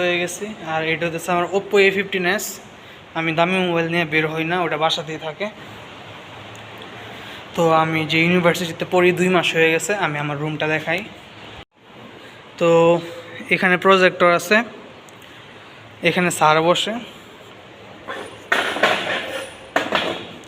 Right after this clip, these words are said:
আর আমি মূলত বসে হইতেছে এখানে তিন নাম্বার সিটটায়, এখানে এবং এই ফ্যানের নিচে।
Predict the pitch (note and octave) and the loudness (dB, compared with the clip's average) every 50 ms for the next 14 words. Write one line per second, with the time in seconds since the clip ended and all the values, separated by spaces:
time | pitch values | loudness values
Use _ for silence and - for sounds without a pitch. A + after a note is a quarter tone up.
0 | - - - - - - - - - - - - - - - - - E3+ D#3+ D#3+ | -20 -20 -20 -20 -18 -18 -18 -18 -18 -18 -18 -20 -20 -20 -20 -4 0 2 4 4
1 | E3 E3 D#3+ E3 E3 D#3 F3 F#3 F#3+ G3 G3 F#3+ F#3+ F#3+ F#3+ F#3+ F#3+ F#3+ G3+ F#3 | 4 4 4 2 2 2 2 2 2 2 2 0 0 0 0 0 2 2 2 4
2 | F3 G3 G#3 - G3+ F#3 F3 - F3+ E3+ - G3 G3 G3+ G3 - - - - - | 4 4 2 4 2 2 2 2 0 0 2 2 2 2 0 -2 -8 -14 -18 -20
3 | - - - - - - - - - - - - - - - - - - - - | -20 -20 -20 -20 -18 -18 -18 -18 -18 -18 -18 -18 -16 -16 -16 -16 -16 -16 -12 -6
4 | - E3 - F#3 F3+ F3+ F3+ F3 - A3+ A3 G#3 G#3 G3+ G3+ F#3+ E3+ - - F#3+ | -4 -2 0 2 2 2 0 2 2 2 4 4 4 4 4 2 2 2 0 0
5 | E3+ - - F#3+ G#3 A#3 A3+ - - - - - - - - - - - - - | 0 0 0 0 0 0 -2 -6 -10 -16 -18 -18 -20 -20 -20 -20 -20 -20 -20 -20
6 | - - - - - - - - - - - - - - - - - - - - | -20 -20 -20 -20 -20 -20 -20 -20 -20 -20 -20 -20 -20 -20 -20 -20 -20 -20 -16 -14
7 | - - - - D#3 - F#3+ E3+ E3+ G3 B3 B3+ E3+ - - - - - - - | -14 -8 -4 -4 -2 0 0 0 2 0 -2 -2 -6 -12 -16 -18 -18 -18 -18 -18
8 | - - - - - - - - - - - - - - - D#3 D3 D3+ D#3 D#3 | -18 -18 -18 -18 -20 -20 -18 -18 -18 -18 -18 -20 -14 -6 -4 -2 0 2 2 4
9 | D#3+ E3+ D#3+ - - D#3+ D3+ D3 C#3+ C#3+ C#3 C#3 C3+ - - | 4 2 2 0 0 2 2 2 2 0 -2 -4 -4 -4 -4